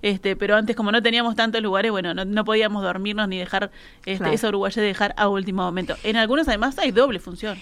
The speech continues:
Speaker 2: Sí, hay doble función, este, porque a, a las cinco de la tarde vamos a hacer una función dirigida fundamentalmente, digo, para todo público, pero dirigida fundam-, también a estudiantes. Ya hay
Speaker 1: Ah, qué
Speaker 2: algunos
Speaker 1: bueno.
Speaker 2: que,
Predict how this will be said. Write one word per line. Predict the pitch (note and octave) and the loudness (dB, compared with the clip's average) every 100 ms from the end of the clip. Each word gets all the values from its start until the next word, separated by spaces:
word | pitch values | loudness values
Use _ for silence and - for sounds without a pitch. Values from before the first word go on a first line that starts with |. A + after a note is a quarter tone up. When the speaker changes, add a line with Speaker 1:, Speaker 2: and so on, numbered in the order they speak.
| - - | -16 -14
Speaker 2:
Sí, | - D4 C#4 - | -4 0 0 0
hay | A#3+ | 0
doble | B3 C4 C4+ | 2 2 0
función, | B3+ B3 - C#4 C4+ C#4+ D4+ - | 0 -2 -2 0 2 0 -2 -6
este, | - A3+ | -4 -2
porque | G#3+ G3+ G#3 | -2 0 0
a, | F#3+ F3+ | 2 0
a | F3 E3+ | 0 -2
las | E3+ | -2
cinco | - B3+ C4 B3+ | -2 -2 0 0
de | A#3+ | 0
la | A#3+ | 0
tarde | C4 B3+ B3 B3 | 0 0 0 0
vamos | A3+ A3 | 0 -2
a | A3 | -4
hacer | - A#3 | -4 -2
una | A3 G#3+ | -2 -2
función | A3 G#3 - A#3 B3+ C4 B3 - | -4 -4 -2 0 2 0 -4 -6
dirigida | F#3+ F3+ F3 A3+ A3+ A#3 G#3+ F#3+ E3+ | -4 -4 -4 -4 0 2 2 2 0
fundamentalmente, | - E3+ E3+ E3 D#3+ D#3 D#3+ C#3+ | -2 -2 -2 -2 -4 -6 -8 -10
digo, | - - | -12 -12
para | - - | -14 -6
todo | E3 G3 | -4 -2
público, | B3 D4 D4+ A#3 F3 | 0 0 -2 -4 -4
pero | E3 D#3+ | -2 -4
dirigida | D#3 D#3 - F#3 F#3 | -4 -6 -4 2 2
fundam-, | - F3 E3 E3 | 2 -4 -6 -2
también | E3 D#3 E3 F#3+ G3+ A#3 - - - | 0 2 0 0 0 -4 -6 -2 2
a | F3 F#3 | 2 0
estudiantes. | - F#3+ D#3 D3+ D3 C#3 A3+ C4 - - - | -2 -6 -4 -4 -6 -6 -10 -10 -16 -20 -14
Ya | - D#3 | -6 -4
hay | |
Speaker 1:
Ah, | D#3 | -2
qué | |
Speaker 2:
algunos | D#3 E3+ G#3+ F#3 | -2 0 0 -2
Speaker 1:
bueno. | F3+ | -4
Speaker 2:
que, | F#3 D3 C#3+ | -6 -8 -8